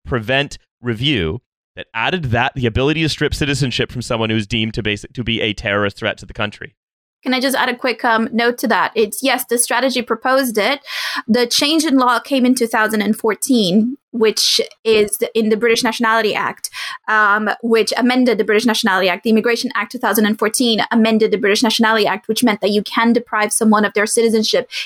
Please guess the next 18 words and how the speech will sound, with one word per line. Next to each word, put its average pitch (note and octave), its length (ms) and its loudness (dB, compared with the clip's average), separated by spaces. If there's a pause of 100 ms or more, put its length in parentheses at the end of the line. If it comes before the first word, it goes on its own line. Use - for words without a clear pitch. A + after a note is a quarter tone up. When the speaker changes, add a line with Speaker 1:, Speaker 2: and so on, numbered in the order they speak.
Speaker 2:
even D#4 280 2
if C#4+ 120 -2
they A#3+ 120 0
don't B3 260 -2
have A#3+ 440 2
a A3+ 60 -2
second G#3 320 0
citizenship. G#3+ 540 -2 (240)
Before G4+ 340 0
that, B3+ 220 0
you C4 80 0
could, C4 220 -4
you B3 140 2
could B3 200 -4 (120)
remove B3 380 2
somebody A3 420 2
of G3 200 -4
their, G#3 200 2